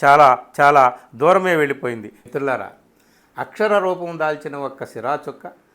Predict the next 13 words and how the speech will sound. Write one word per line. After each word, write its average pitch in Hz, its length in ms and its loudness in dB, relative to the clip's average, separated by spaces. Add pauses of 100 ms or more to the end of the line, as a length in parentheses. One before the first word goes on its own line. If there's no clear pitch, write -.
(560)
లక్ష 185 280 -4
మెదళ్లకు 185 580 -6
కదలిక 151 500 -8
అన్నాడు 123 400 -8
కాళోజీ. 104 540 -14 (640)
అంతేకాదు, 147 520 -6 (640)
దృశ్య 175 420 -2
రూపం 220 420 0
దాల్చిన 165 460 -8 (300)
ఒక్క 156 160 -8 (180)
చిన్న 185 200 -6
ఆలోచన 165 640 -6
కూడా 104 340 -18